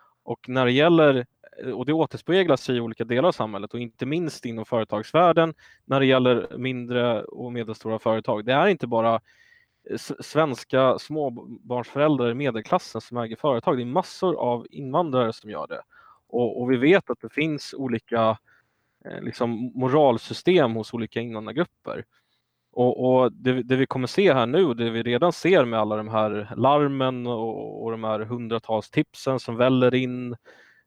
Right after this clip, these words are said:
eh, gällande Tillväxtverket, heter den här statliga myndigheten, och andra myndigheter som på olika sätt, eh, betalar ut, eh, ja, olika ekonomiska stöd, eh, med anledning av den här pandemin.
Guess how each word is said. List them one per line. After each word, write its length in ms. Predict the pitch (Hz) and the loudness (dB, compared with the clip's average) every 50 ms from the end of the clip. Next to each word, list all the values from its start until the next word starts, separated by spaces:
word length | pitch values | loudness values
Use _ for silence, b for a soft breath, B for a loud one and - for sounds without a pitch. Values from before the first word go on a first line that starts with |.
| b - | b -4
eh, 220 | 113 113 113 110 | 0 0 0 0
gällande 760 | 110 110 120 113 113 113 113 110 110 110 107 110 107 107 107 107 | 2 2 2 2 2 2 0 0 0 2 2 2 2 2 0 0
Tillväxtverket, 1700 | - - 131 117 113 110 113 113 - - - _ _ - 117 110 107 107 107 113 131 135 135 131 _ - 139 123 - _ _ - - - - _ _ | -2 0 0 0 0 0 -2 -4 -4 -10 -20 _ _ 0 2 2 2 2 4 4 2 4 2 0 _ 0 -2 -2 -2 _ _ -20 -20 -20 -20 _ _
heter 140 | - 117 - | -14 -14 -12
den 100 | - 117 | -10 -10
här 60 | 113 | -8
statliga 320 | - - 117 110 - 117 | -6 -6 -6 -4 -6 -8
myndigheten, 480 | 113 113 113 110 110 113 110 - - 113 | -8 -8 -6 -4 -4 -4 -4 -4 -4 -4
och 60 | 113 | -4
andra 180 | 117 117 113 113 | -4 -4 -4 -6
myndigheter 680 | 117 113 113 110 113 117 110 - _ - 117 113 110 - b b b b b b | -6 -6 -6 -2 -2 -2 -2 -2 _ 0 2 2 2 0 b b b b b b
som 140 | - 123 - | -8 -6 -2
på 100 | - 117 | 0 0
olika 220 | 117 113 - 110 | 0 0 0 -2
sätt, 380 | - - 107 - _ _ - 113 | 0 -2 -2 -4 _ _ -6 -2
eh, 260 | 110 107 107 104 104 | 0 0 0 0 -2
betalar 520 | 101 _ - 110 - - 113 110 110 110 | -4 _ -12 -10 -4 -2 0 0 2 2
ut, 360 | 113 120 117 107 _ _ - | 2 0 0 -2 _ _ -6
eh, 360 | - 107 101 104 104 92 95 98 - - - | -4 -2 0 0 -2 -2 -4 -8 -10 -4 0
ja, 180 | 202 151 113 - - | 0 0 0 0 -6
olika 680 | - 127 127 123 - - 120 117 117 117 113 113 92 | -6 -4 -4 -2 0 2 4 4 6 4 4 4 2
ekonomiska 460 | - 117 - - 131 127 120 110 - | 0 -2 -2 -2 -2 -2 -2 -2 -6
stöd, 440 | - - - 156 147 127 113 104 110 - | -6 0 2 4 4 4 2 -2 -6 -14
eh, 160 | - - 104 104 | -10 -10 -8 -6
med 140 | 110 117 | -4 -2
anledning 360 | 113 113 117 123 127 123 113 107 | 0 0 2 0 0 0 -4 -6
av 40 | 104 | -8
den 40 | 107 | -8
här 60 | 107 | -8
pandemin. 380 | - 113 113 120 127 135 120 | -8 -8 -6 -4 -2 -2 -4